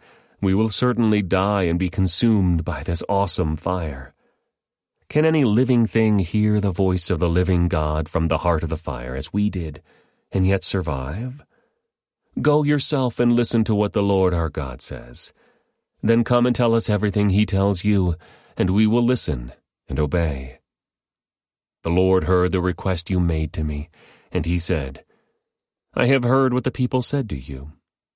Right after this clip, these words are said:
and they are right. Oh, that they would always have hearts like this, that they might fear me and obey all my commands. If they did, they and their descendants would prosper forever.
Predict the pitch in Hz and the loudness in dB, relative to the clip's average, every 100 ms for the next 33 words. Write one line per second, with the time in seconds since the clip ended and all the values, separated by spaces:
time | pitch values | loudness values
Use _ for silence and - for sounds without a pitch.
0 | _ - 73 69 78 90 90 78 - _ | _ -6 -4 0 0 0 -2 -4 -12 _
1 | _ _ _ _ _ _ - 98 98 92 | _ _ _ _ _ _ -2 2 2 0
2 | 76 78 92 92 98 101 98 98 104 92 | -2 -2 0 2 4 2 2 0 -2 0
3 | 90 98 - 98 95 - 85 - - - | -2 -2 -2 -4 -4 -4 -4 -2 -6 -8
4 | - _ - - 92 104 104 107 - 113 | -20 _ -10 -4 0 4 2 0 0 2
5 | 110 104 85 64 76 90 98 95 101 107 | 2 2 0 0 0 2 4 4 2 2
6 | 101 101 110 107 98 76 67 67 - _ | 0 -2 -2 -2 -2 -4 -6 -6 -8 _
7 | _ _ _ _ _ _ - 73 82 82 | _ _ _ _ _ _ -10 -2 0 0
8 | 85 80 73 - _ _ _ _ 80 85 | 0 0 -4 -14 _ _ _ _ 0 2
9 | 80 82 80 85 90 80 80 80 90 78 | 2 2 2 0 2 2 0 0 -4 -4
10 | - 98 - - 92 87 101 90 71 67 | -2 0 -2 -4 -6 -4 -2 -2 -4 -6
11 | 67 - | -10 -12